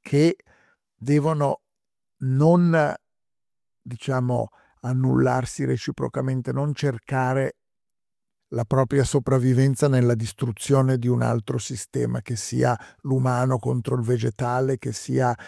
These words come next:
l'umano contro l-, l'animale non umano, ma proprio entrare in una dimensione che deve ridurre necessariamente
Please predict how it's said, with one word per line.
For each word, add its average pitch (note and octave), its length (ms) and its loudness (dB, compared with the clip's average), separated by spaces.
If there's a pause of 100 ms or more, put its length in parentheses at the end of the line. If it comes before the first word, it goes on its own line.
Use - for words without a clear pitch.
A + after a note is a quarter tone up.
(220)
l'umano A#2+ 600 2
contro A#2+ 420 -4
l-, A#2 480 -2
l'animale A#2+ 520 -2
non B2+ 180 0
umano, C3 540 0
ma C#3+ 280 -4 (120)
proprio D#3 420 0 (240)
entrare F3+ 600 0
in E3+ 80 -2
una D3+ 260 0
dimensione D3 680 0
che C3+ 140 -4
deve C#3+ 320 4 (240)
ridurre C#3+ 720 6
necessariamente C3+ 1080 0